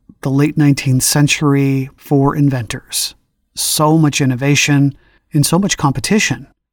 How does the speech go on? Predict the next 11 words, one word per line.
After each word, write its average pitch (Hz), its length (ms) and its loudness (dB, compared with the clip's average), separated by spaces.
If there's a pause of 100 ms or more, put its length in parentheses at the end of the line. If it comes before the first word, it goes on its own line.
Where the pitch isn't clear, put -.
There, 143 180 2
there 151 180 -2
are 131 140 -2
races 147 440 0
going 123 340 -6
on 123 460 -8 (280)
by 135 260 0
people 151 340 0
around 156 300 2
the 143 60 4
world 135 600 0